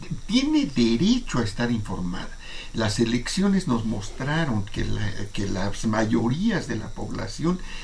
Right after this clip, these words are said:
las mayorías de los jóvenes, de la población joven, de los muchachos, etcétera, este, quieren una reorientación, no solamente de la industria petrolera, sino de todos los aspectos de la sociedad, este, el,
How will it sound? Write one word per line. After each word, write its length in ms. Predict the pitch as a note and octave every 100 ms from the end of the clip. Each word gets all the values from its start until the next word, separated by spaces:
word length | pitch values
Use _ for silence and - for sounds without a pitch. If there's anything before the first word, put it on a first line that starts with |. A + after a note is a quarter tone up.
| - -
las 260 | A#2 A#2 G#2
mayorías 720 | G#2 G2+ G#2 A2 F3 G#3 C3
de 80 | A2
los 240 | G#2 G2+
jóvenes, 540 | - D3 E3 C3 G2+
de 80 | G2+
la 100 | G2
población 540 | - E3 A2 G#2 A2+ G#2+
joven, 400 | - C#3 D3 A2+
de 80 |
los 180 | C2+ -
muchachos, 680 | G#2+ G#2+ - C#3+ D#3+ - B2+ - -
etcétera, 500 | - G#2 C3+ B2 B2+ - - -
este, 320 | B2+ A2+ B2+
quieren 540 | A#2+ - F#3+ G3+ B2 A#2+
una 200 | C#3 B2+
reorientación, 1200 | A2+ G#2 G2+ A2 G2 F#2 F#2+ F#2+ - A#2+ D3 C#3+ - -
no 100 | -
solamente 540 | B2 B2+ C4 F#3 F#3 F3
de 60 |
la 80 | C3
industria 380 | A2 G#2+ B2+ -
petrolera, 460 | G#2+ - A2+ D3+ E3+
sino 280 | C#3 A2+
de 120 | A#2 A2
todos 320 | - E4 D4+
los 220 | F3+ -
aspectos 500 | - - - - G2
de 80 | A#2
la 140 | -
sociedad, 560 | - - - G2+ F#2+ F#2+ - - - -
este, 300 | G#2 - F2+ - -
el, 180 | - A2